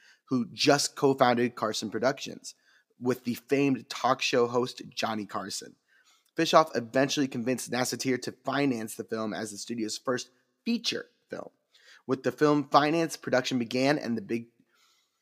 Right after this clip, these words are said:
with the film finance, production began on The Big Chill in nineteen eighty-two. Kasdan assembled an amazingly talented cast, which included Glenn Close,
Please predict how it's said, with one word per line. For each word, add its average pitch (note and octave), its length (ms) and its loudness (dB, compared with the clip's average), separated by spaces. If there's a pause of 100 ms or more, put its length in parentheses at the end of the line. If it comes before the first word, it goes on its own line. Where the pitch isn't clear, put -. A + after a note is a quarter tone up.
(300)
with - 100 2
the - 60 -10
film D#3 240 4
finance, D#3+ 420 8
production C#3 340 2
began B2+ 340 2
on A#2 120 -2
The A2 60 -2
Big B2 180 -2
Chill A#2 300 0
in G#2+ 180 -6
nineteen G#2+ 480 -8
eighty-two. G#2+ 720 -4 (520)
Kasdan D3 360 8
assembled B2 460 2
an A#2+ 120 0
amazingly C3+ 640 2
talented G#2+ 460 -4
cast, C3 340 6
which B2 160 -6
included A2 400 -4
Glenn F#2+ 240 -6
Close, C#3+ 380 0